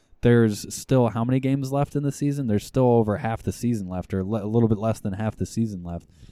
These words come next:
You know, all they need to do is start stringing some wins together, but they need to do it fast before they really just fall apart on themselves.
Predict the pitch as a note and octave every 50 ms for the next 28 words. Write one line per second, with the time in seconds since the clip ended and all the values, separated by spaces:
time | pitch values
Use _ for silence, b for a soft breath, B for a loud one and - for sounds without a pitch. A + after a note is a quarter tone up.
0 | b b b b b b _ _ _ _ - G#2 G2 G2+ G#2 G#2 G#2 A#2 B2 B2+
1 | C#3 C3+ C3 B2 A2+ G#2+ A2+ A#2+ A2+ F#2+ - - G#2 G2 - - - A2+ A2 G#2
2 | G2 F#2 - F#2+ F2+ G2 G#2+ A2 G2 - G2 F2 F2+ E2 E2+ G2 G#2 A2+ B2+ B2+
3 | A2 G#2+ G2+ G2 F2+ - - - - G#2 F#2+ F#2 F2 E2 - _ - F2+ - -
4 | G2 F#2+ F2 F#2 F#2 F2+ F2+ G2+ G#2 G2 G2 F#2 E2+ F#2 F2 - - - _ -
5 | F#2 F2+ F2 E2 _ - F2+ F2 E2+ E2+ E2 D#2+ E2 E2 - - - E2+ D#2+ E2
6 | E2+ -